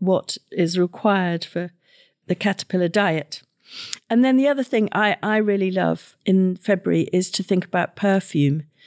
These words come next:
So when I was thinking about what I would like, one of the things that we don't have here, well, we have, we have, um,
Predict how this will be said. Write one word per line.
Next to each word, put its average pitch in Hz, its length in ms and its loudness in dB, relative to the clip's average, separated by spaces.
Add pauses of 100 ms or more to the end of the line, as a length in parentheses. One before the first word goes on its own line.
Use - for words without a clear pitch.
(280)
So 202 540 0 (220)
when 202 160 0
I 202 100 2
was 196 120 0
thinking 180 240 -2
about 175 220 -2
what 170 180 0
I 180 100 2
would 180 180 0
like, 180 560 -2 (500)
one 247 260 0
of 277 80 -2
the 302 100 -2
things 226 340 0
that - 100 -6
we 220 120 2
don't 214 340 0
have 185 420 0
here, 147 440 0
well, 233 140 0
we 254 140 2
have, 269 240 -2 (460)
we 226 140 2
have, 247 260 2
um, 233 340 4